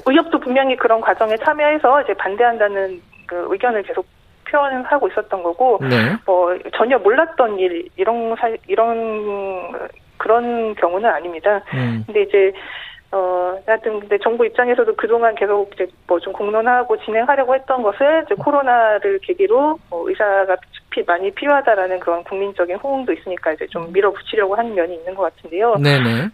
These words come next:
Speaker 1: 근데 그렇다 할지라도 사실 이렇게 진료를 거부하면서까지, 이렇게 코로나 대유행 시기에 진료를 거부하면서까지 파업 투쟁을 할 그럴 만큼의 명분은 없는 일이라고 생각합니다. 충분히,
Speaker 2: 음.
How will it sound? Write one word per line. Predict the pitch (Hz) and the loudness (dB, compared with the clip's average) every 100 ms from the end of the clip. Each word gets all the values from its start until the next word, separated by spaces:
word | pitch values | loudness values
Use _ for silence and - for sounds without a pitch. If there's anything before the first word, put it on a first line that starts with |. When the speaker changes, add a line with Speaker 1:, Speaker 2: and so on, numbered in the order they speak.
| - | -6
Speaker 1:
근데 | 190 175 | -2 0
그렇다 | - 247 269 294 | 4 2 4 4
할지라도 | 294 294 311 277 277 208 226 220 | 2 2 0 0 2 4 4 2
사실 | 226 226 190 | 0 -2 -2
이렇게 | 180 - 196 185 - - - _ _ _ _ _ - - | -2 0 0 0 -4 -16 -18 _ _ _ _ _ -16 -6
진료를 | 226 240 262 247 | 0 2 2 2
거부하면서까지, | 190 214 220 226 214 - 180 190 269 339 | 2 4 4 2 -2 -2 0 2 0 0
이렇게 | 202 180 190 | -6 -6 -6
코로나 | - 262 247 226 | -2 -2 0 -2
대유행 | - 196 185 196 214 214 | 0 0 2 0 0 -4
시기에 | - 196 185 202 196 175 185 - | -8 -4 0 2 0 -2 -10 -6
진료를 | 226 233 | -2 0
거부하면서까지 | 233 - 214 220 226 220 - 185 - 180 180 | 0 0 2 0 0 -4 -2 -4 -2 -2 -2
파업 | - 285 277 269 - _ | 0 2 2 0 -4 _
투쟁을 | - - 226 214 214 | -16 -6 -4 -2 -2
할 | 240 202 202 233 185 185 | 0 2 2 2 0 -2
그럴 | - 220 262 | 0 0 2
만큼의 | 285 269 254 - 220 196 | 0 -2 -4 -8 -6 -6
명분은 | 165 170 208 208 175 | -6 -6 -4 -2 -2
없는 | 165 220 254 | -4 -4 -2
일이라고 | 175 170 196 | -2 -2 -4
생각합니다. | 233 233 - 180 - | -4 -6 -6 -10 -8
충분히, | - 220 214 131 | -8 -4 0 2
Speaker 2:
음. | 127 123 | 2 0